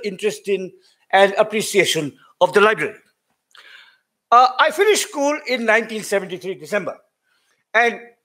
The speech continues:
in those days, you had a six-month vacation between your high school and going to college. There'll be some people of that generation here. And I came to Bangalore, to my grandmother's house,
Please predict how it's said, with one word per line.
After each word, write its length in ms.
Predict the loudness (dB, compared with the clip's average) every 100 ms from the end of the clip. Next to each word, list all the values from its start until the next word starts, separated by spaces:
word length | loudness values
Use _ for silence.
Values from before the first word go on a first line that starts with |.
| _ _ -18
in 120 | -2
those 260 | 2 2
days, 400 | 4 4 4 2 -10
you 140 | -2
had 200 | 2 4
a 300 | 6 4 0 -14 -16
six-month 840 | -6 0 0 0 0 2 2 -2 -14 _ _ -2
vacation 680 | 0 2 2 2 -2 -2
between 520 | -4 0 0 0 -6 -16 _
your 140 | 0 2
high 180 | 2 0
school 380 | -2 -6 -6 -6 -6
and 140 | -6 -2
going 180 | -4 -4
to 80 |
college. 380 | -6 -4 -2 -4 -6 -18 _
There'll 140 | -8
be 60 | -6
some 200 | -4 -4
people 260 | -4 -4 -2
of 100 | -2
that 120 | -2
generation 440 | -4 -4 -8 -10
here. 200 | -2 -2 -2 -12 _ _ _ -2
And 120 | 2 4
I 100 | 2
came 280 | 0 -4 -2
to 80 |
Bangalore, 480 | 2 4 4 4 0 -4 -20 _
to 80 | -2
my 140 | 0 4
grandmother's 560 | 2 2 2 2 0
house, 340 | 0 -2 -4